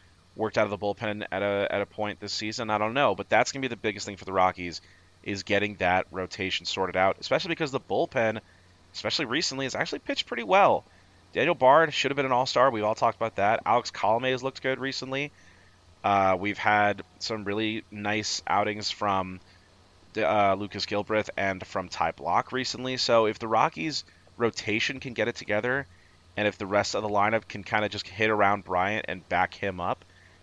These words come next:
I think it's well within reason for the Rockies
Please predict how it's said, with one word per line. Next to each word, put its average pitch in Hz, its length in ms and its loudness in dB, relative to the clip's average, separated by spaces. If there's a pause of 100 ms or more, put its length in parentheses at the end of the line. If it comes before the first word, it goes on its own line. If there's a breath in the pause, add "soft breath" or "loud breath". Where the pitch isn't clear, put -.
(200 soft breath)
I 117 100 2
think 117 160 0
it's - 120 -6
well 104 260 0
within 117 220 -2
reason 98 480 -6 (680)
for 113 120 -4
the 104 100 -2
Rockies 98 680 2